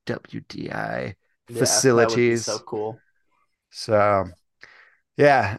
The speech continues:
Speaker 1: uh, it looks like he joined, uh, Ride Engineering Studio executive Mark Mesco, principal production designer Rick Turner.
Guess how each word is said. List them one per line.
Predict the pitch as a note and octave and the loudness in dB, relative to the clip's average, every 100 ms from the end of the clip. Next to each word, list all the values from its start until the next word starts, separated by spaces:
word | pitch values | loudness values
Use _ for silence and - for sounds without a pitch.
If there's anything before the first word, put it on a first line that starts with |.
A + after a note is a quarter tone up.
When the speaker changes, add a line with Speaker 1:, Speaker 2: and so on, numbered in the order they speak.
| - | 0
Speaker 1:
uh, | C#3+ C3 C3 B2 B2 A#2+ A#2 A#2 A2+ A#2 | 4 6 6 6 4 4 4 4 2 0
it | C#3+ C#3 | -4 -6
looks | C#3 C#3 - C#3 | -4 -4 -4 0
like | C#3 C3+ - | 2 2 -4
he | - C3 B2+ A#2+ | -10 -6 -6 -8
joined, | A2 A2 C3 B2+ B2+ B2 B2 A#2 A#2+ A#2+ A#2+ - _ _ _ _ _ _ _ _ _ _ _ _ _ _ _ _ _ _ _ - | -8 -2 2 4 4 2 0 -2 -4 -8 -12 -20 _ _ _ _ _ _ _ _ _ _ _ _ _ _ _ _ _ _ _ -8
uh, | B2 A2+ A2 G#2+ G#2 | 0 4 6 4 2
Ride | - A2+ A#2+ C#3 D3+ D#3 | 0 2 4 4 4 0
Engineering | - C#3+ C3 C3 C3 B2+ B2 B2 B2 - | -4 -6 -4 -4 -2 -2 -2 -2 -6 -10
Studio | - - - B2 A#2+ A#2+ A#2 A#2 A#2+ | -12 -10 0 2 4 4 4 2 2
executive | G#2+ G2 G2+ G#2+ G#2+ A2+ G#2+ G#2+ G#2+ G2 - A2 | -4 -8 -4 -4 -4 -4 -2 0 -2 -6 -10 -10
Mark | G2+ G2 G#2 A2+ - - | -6 0 0 -2 -10 -12
Mesco, | G#2+ G#2 A2 - - A#2+ A#2 A#2 A#2 A2+ - - - - _ _ _ | -6 -4 -4 -6 -2 2 4 4 2 0 -6 -20 -20 -20 _ _ _
principal | A#2+ A2 - A2 | -6 -4 -2 -2
production | A2+ A2 G#2 A2 | 0 0 0 -4
designer | G#2 G2+ G#2 G#2 F#2+ | -4 -2 0 0 -2
Rick | G2+ G2+ - | -4 -8 -16
Turner. | - B2+ B2+ B2 B2 A#2 A#2 A2+ | -4 2 2 4 2 2 2 0